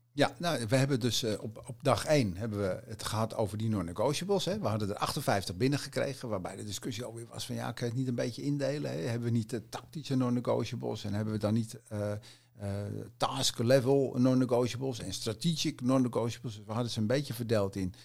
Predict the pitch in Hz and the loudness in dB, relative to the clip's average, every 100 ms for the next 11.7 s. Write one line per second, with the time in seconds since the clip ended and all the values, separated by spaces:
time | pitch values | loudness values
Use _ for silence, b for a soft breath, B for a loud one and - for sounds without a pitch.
0 | B B 98 95 - 127 127 151 - 143 | B B -6 -6 0 0 0 -4 -2 0
1 | 143 139 139 135 139 - 135 139 - - | 0 -2 0 -2 -2 -2 0 -2 -6 -14
2 | - - - 104 104 113 104 87 82 - | -20 -16 -6 -4 0 -2 -2 -6 -8 -8
3 | 123 - 202 - - b b b _ _ | -10 -8 -8 -8 -16 b b b _ _
4 | - 110 107 98 95 90 - 135 165 - | -8 -2 0 -2 -6 -10 0 2 2 0
5 | 135 117 80 90 - - - - - b | -2 -2 -8 -10 -12 -14 -14 -18 -20 b
6 | b b b - 104 110 127 123 110 107 | b b b -16 -8 -2 0 2 2 2
7 | 117 131 139 113 127 123 110 120 117 - | 2 2 2 0 0 -2 0 2 0 -2
8 | 101 90 - 123 151 - 139 151 185 151 | -4 -4 -2 -2 0 -4 -2 -2 0 -2
9 | 175 104 101 - 101 90 - - 107 104 | -2 -4 -6 -6 -6 -8 -12 -8 -4 0
10 | 101 98 92 98 - 98 95 95 107 98 | 0 -2 -4 -6 -4 -2 -2 -2 -4 -4
11 | 95 98 104 98 90 95 | -6 -8 -4 -4 -4 -8